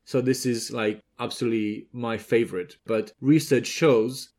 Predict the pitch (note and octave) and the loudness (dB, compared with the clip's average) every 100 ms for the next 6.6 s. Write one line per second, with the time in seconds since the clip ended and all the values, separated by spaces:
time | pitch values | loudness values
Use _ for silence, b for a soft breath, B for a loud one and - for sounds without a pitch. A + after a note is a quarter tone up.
0 | - A#2+ A#2 B2 D3 C#3 C3 C#3+ A#2 G#2 | -8 0 0 4 4 4 2 2 2 0
1 | A#2 A#2 - - C3 B2 C#3+ B2+ - - | -2 -6 -8 -2 -2 0 0 0 -4 -20
2 | - D3 C#3 C3+ A#2+ A#2+ B2 - - B2 | 0 2 2 0 -2 2 0 0 -8 -6
3 | - C#3 A#2+ A2+ B2+ A2+ G#2 A#2+ - C3 | 0 2 2 -2 -2 -2 -4 -10 -10 -6
4 | A#2+ A#2+ B2+ B2+ A#2 A2 A#2+ G2+ G2 - | -4 -2 0 0 -2 -2 -2 -4 -8 -10
5 | B2 A2 - A2+ - - D3 C3+ - B2 | -8 -6 -6 -8 -4 2 4 4 0 0
6 | A#2+ - B2+ A#2 A2+ | -2 -2 0 0 -2